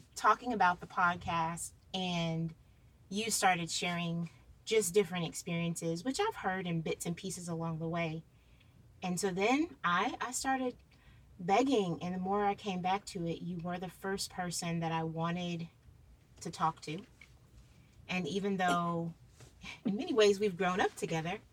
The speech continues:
and been together for so long, we don't sit down and have these kinds of conversation.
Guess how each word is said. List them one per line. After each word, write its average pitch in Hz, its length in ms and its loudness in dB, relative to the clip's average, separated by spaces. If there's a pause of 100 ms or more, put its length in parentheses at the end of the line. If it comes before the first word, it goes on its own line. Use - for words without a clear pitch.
(500)
and 180 160 -2
been 196 160 2
together 180 360 -2
for 175 160 -6
so 170 280 -2
long, 170 580 0 (420)
we 202 180 -2
don't 269 240 0
sit 180 220 4
down 151 500 -4
and 160 260 -2
have 165 440 -2 (580)
these 220 580 0
kinds 175 540 0
of 170 120 -8
conversation. 165 1000 -2